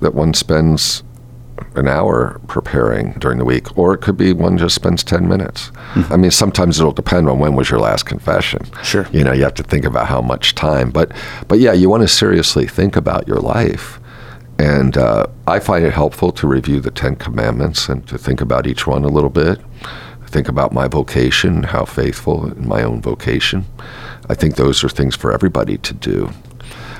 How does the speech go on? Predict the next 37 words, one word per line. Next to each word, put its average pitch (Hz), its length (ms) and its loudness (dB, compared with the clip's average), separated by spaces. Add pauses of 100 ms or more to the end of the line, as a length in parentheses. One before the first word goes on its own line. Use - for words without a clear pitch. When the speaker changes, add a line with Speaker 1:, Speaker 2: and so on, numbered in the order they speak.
Speaker 1:
Most 151 300 4
of 82 100 4
us, 80 220 4
I 73 120 4
think, 73 300 2
who 76 160 2
go 78 200 4
to 78 80 4
confession 57 600 -2
regularly, 64 720 0 (640)
we 82 80 2
kinda 98 280 2
have 69 200 2
it - 120 -4
down. 62 260 0
Like, 60 240 -2
we 80 140 6
know, 71 420 4
and, 71 180 2
and 143 240 2
oftentimes 71 800 2
Speaker 2:
Yeah. 80 120 0
Speaker 1:
we 67 100 4
know 62 180 2
what 58 160 0
our 55 100 0
particular 57 580 -4
weaknesses 57 580 -2
and 50 120 -6
struggles - 520 -4
are - 260 -2
that - 220 -8
come 71 220 0
to 62 80 2
mind 58 340 0
pretty - 260 -4
quickly. - 520 -4